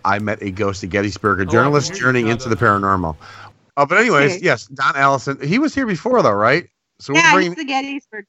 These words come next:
Speaker 3: guy. He has
Speaker 1: So we're
Speaker 3: updates.
Speaker 1: Oh, I was gonna say, we're bringing him back, so he's got updates. Okay. Uh, and then we have our correspondent, which is Maria Anna Vandriel. She's done lots of 'em before, actually. Uh, doing,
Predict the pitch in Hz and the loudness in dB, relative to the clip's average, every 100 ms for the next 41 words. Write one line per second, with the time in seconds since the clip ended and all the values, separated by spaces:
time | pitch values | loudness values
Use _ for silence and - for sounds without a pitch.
0 | _ 160 160 220 226 233 170 175 - - | _ -14 -12 -10 -4 0 2 0 -4 -10
1 | 104 - _ _ _ - 147 - _ - | -10 -16 _ _ _ -4 -4 -4 _ -20
2 | 120 - 135 107 101 113 104 101 101 101 | -14 -4 -2 -2 -2 -2 -2 0 0 -2
3 | - 98 98 90 90 92 95 65 - 85 | -4 -6 -6 -6 -4 -4 -6 -16 -12 -12
4 | 82 76 - - - - 113 120 123 127 | -12 -14 -16 -20 -14 -2 0 2 0 2
5 | 127 117 113 101 131 113 131 117 113 107 | 2 4 2 2 -4 -2 0 0 0 -6
6 | 113 95 104 107 104 104 95 101 98 95 | -8 -8 -6 -2 -2 -2 -4 -4 -2 -4
7 | 95 95 90 107 101 87 113 98 107 98 | -4 -6 -4 -2 -2 -4 -6 -2 -2 0
8 | 92 90 92 95 113 95 87 80 78 120 | -2 -6 -2 -2 -2 -6 -8 -8 -6 -4
9 | 87 82 - 80 90 - - - - 92 | -4 -6 -8 -8 -10 -12 -20 -14 0 2
10 | 92 90 87 101 87 | 4 2 -2 -4 -4